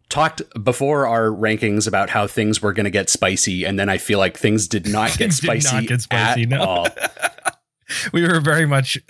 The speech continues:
Speaker 2: <laughs> uh, in agreement for a lot of it, and <laughs> very, uh, easily swayed.
Speaker 1: <laughs> It made me feel good about our friendship, but then the product that we produce, you know,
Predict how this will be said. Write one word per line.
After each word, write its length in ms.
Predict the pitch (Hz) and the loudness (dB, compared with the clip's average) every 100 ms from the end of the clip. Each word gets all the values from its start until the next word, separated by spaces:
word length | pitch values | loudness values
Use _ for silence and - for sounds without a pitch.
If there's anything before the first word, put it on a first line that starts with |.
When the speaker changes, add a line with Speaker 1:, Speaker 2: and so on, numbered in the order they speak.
| 165 | 0
Speaker 2:
<laughs> 260 | 220 175 - | 0 -4 -4
uh, 200 | 143 131 | -2 -2
in 120 | 135 135 | 0 -2
agreement 480 | 117 131 139 131 | 0 0 0 -2
for 120 | 127 131 | -2 0
a 60 | |
lot 200 | 127 127 | 0 2
of 100 | 127 | 2
it, 220 | 123 123 127 | 2 0 0
and 320 | 123 123 151 | 0 0 0
<laughs> 200 | 220 208 | 0 -2
very, 560 | 196 147 156 147 143 160 | -2 0 0 2 2 2
uh, 240 | 156 139 131 _ - _ 139 | 2 0 -2 _ -20 _ -2
easily 420 | 143 135 143 143 | 0 2 2 0
swayed. 560 | - 131 123 120 120 127 _ _ _ | 0 0 2 2 0 -4 _ _ _
Speaker 1:
<laughs> 20 | 143 - 123 - 123 _ - - - - _ _ | -10 -6 -6 -6 -10 _ -20 -20 -20 -20 _ _
It 60 | 127 | -2
made 160 | 151 170 | 0 2
me 60 | |
feel 200 | - 147 | 2 2
good 160 | 127 135 | 2 2
about 180 | 113 95 | 4 2
our 120 | 95 | 2
friendship, 640 | - 123 117 - 76 - | 2 2 2 0 -2 -4
but 220 | 87 82 - | -2 -2 0
then 380 | 92 87 82 - | 0 0 -4 -6
the 100 | 98 | -2
product 420 | 127 107 92 - | 0 2 2 -2
that 120 | 92 | -4
we 80 | 92 | -6
produce, 480 | - 85 82 80 - | -6 -4 -2 0 0
you 60 | |
know, 240 | 87 80 | 0 -2